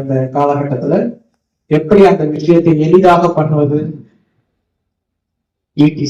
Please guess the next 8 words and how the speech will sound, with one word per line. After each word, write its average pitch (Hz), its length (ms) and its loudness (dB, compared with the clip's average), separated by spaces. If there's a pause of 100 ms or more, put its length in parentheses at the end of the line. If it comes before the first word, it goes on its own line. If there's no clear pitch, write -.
செய்வது, 123 380 -4 (1500)
வேள்வி 151 480 2
செய்வது, 127 380 -4 (460)
so 151 100 0 (160)
கூர்மையான 151 460 0 (160)
ஆயுதங்களை 135 480 -4 (100)
செய்வது. - 340 -20 (340)
So - 60 0